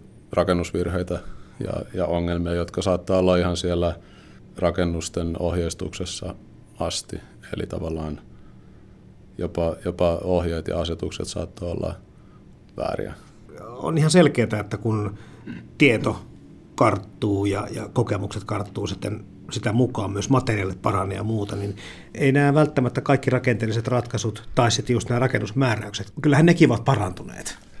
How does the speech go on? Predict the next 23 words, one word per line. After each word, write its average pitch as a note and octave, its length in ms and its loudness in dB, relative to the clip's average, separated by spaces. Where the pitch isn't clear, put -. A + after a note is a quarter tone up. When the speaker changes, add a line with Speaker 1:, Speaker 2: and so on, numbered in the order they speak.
Speaker 1:
Ö, G#2+ 200 8
se C#3 140 8
on C3+ 120 10
todella B2 320 10
siis G#2+ 220 2
kiinnostavaa, F2+ 720 2
että F2+ 160 -4
niitä F#2+ 200 0
jatkuvasti F#2 840 0
täytyy F#2 280 2
kyseenalaistaa F2 800 0
ja F2 400 -2
päivittää. F#2 640 2
Ja, E2 340 -4
ja E2+ 140 -2
tota, E2+ 480 -4
rakennusteollisuushan G#2 1300 2
on F2 120 -2
sellaisessa F2+ 480 -2
jatkuvassa, G2 500 -2
todella F#2 280 0
kiivaassa F2+ 440 -2
muutoksessa, F2+ 680 -6